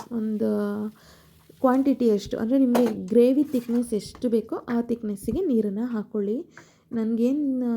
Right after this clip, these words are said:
ಕ್ವಾಂಟಿಟಿ ಬೇಕೋ ನಾನು ಅದನ್ನು ಮಾತ್ರ ಹಾಕೋತೀನಿ. ಯಾಕಂದರೆ ನಾವು ಪೂರಿ ಮಾಡ್ತಿರೋದ್ರಿಂದ ಸ್ವಲ್ಪ ಗಟ್ಟಿಗೆ ಇದ್ರೇ ಚೆನ್ನಾಗಿರುತ್ತೆ. ಹಾಗಾಗಿ ನೋಡಿ ಈಗ ಈ ಕ್ವಾಂಟಿಟಿ ಕನ್ಸಿಸ್ಟೆನ್ಸಿ ಇದೆ ನನಗೆ.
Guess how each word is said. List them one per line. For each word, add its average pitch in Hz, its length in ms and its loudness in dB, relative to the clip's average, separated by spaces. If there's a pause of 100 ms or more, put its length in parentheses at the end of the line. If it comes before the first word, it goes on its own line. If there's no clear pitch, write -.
(280)
ಕ್ವಾಂಟಿಟಿ 226 460 -4
ಬೇಕೋ 214 220 -2
ನಾನು 240 240 -4
ಅದನ್ನು 208 300 -6
ಮಾತ್ರ 208 260 -8
ಹಾಕೋತೀನಿ. 208 560 -8
ಯಾಕಂದರೆ 220 360 -6
ನಾವು 214 120 -4
ಪೂರಿ 226 240 0
ಮಾಡ್ತಿರೋದ್ರಿಂದ 214 640 -6 (560)
ಸ್ವಲ್ಪ 247 380 0 (180)
ಗಟ್ಟಿಗೆ 214 400 -2
ಇದ್ರೇ 208 360 -4
ಚೆನ್ನಾಗಿರುತ್ತೆ. 202 800 -8
ಹಾಗಾಗಿ 202 640 -6 (640)
ನೋಡಿ 262 160 6
ಈಗ 247 100 4
ಈ 240 180 2
ಕ್ವಾಂಟಿಟಿ 226 460 -4
ಕನ್ಸಿಸ್ಟೆನ್ಸಿ 220 760 -4
ಇದೆ 208 280 -4
ನನಗೆ. 202 400 -4